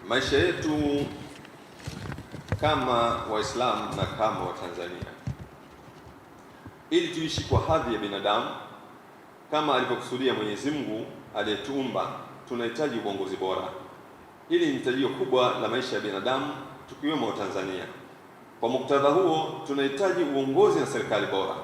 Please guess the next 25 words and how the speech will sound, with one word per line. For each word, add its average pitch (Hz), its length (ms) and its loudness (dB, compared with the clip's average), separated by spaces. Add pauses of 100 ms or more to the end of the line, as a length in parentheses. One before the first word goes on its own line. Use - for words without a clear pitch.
(600)
Tunahitaji 127 440 2
serikali 135 680 2 (100)
yenye 113 200 -2
misingi 151 560 -2
ya 131 80 2
haki 185 460 -2 (600)
iliyopatikana 135 720 2
kwa 120 180 0
ridhaa 165 420 6
ya 120 140 4
wananchi 110 540 -2 (520)
na 120 100 2
inayowajibika 127 840 2 (300)
kwa 110 100 0
watu 135 540 0
wa 104 60 0
taifa 98 300 -4
lake. 90 260 0 (600)
Serikali 143 480 4
inayoheshimu 123 640 2
sheria, 127 500 2 (380)
inayotambua 123 800 2
na 120 80 0
kuheshimu 123 460 -2 (160)
uhai 127 380 2